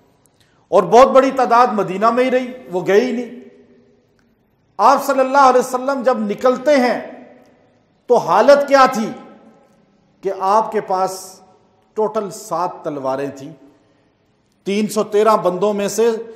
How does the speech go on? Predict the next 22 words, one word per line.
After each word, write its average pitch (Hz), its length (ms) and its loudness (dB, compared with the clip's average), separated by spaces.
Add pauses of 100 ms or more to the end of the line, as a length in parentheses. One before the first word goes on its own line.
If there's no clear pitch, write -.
सात 202 520 0
के 202 80 -2
पास 175 380 -2
तलवारें 165 480 -2
थीं। 220 180 -10 (1000)
टोटल 226 340 2
दो 185 300 4
घोड़े 175 400 2
थे, 220 280 2 (800)
सात 220 600 2
ऊंट 233 260 0
थे। 247 400 2 (840)
लिबास 185 560 0 (120)
था 202 120 4
ही 240 180 2
नहीं 262 140 0
कईयों 247 300 -2
के 247 120 -2
पास 226 280 -4
पहनने 214 420 -4
के 208 140 -8
लिए, 170 420 -12